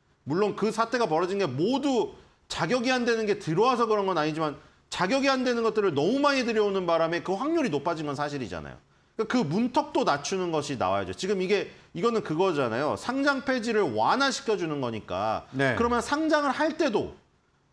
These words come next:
Speaker 1: 상장을 할 때 조건도 까다롭게 해야죠. 상장 조건을 까다롭게 하되, 그러니까 이거는 그거랑 똑같아요. 대학 입학을 까다롭게 하고 대학 졸업을 완화시켜주는 거랑 똑같은 지금 상황이에요.
Speaker 2: 네.
Speaker 1: 그러니까 대학, 대학 입학을 까다롭게 하-, 해가지고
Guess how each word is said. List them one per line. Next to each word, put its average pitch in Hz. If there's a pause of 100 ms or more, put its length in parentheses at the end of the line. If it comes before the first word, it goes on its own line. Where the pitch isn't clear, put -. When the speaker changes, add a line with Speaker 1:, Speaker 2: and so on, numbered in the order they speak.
Speaker 1:
상장을 302
할 302
때 349
조건도 226
까다롭게 226
해야죠. 98 (280)
상장 294
조건을 233
까다롭게 262
하되, 240 (560)
그러니까 220
이거는 262
그거랑 247
똑같아요. 233
대학 226
입학을 247
까다롭게 247
하고 214 (580)
대학 247
졸업을 311
완화시켜주는 165
거랑 120
똑같은 139
지금 101
상황이에요. 90
Speaker 2:
네. 107 (160)
Speaker 1:
그러니까 185
대학, 226
대학 220
입학을 262
까다롭게 262
하-, 220
해가지고 190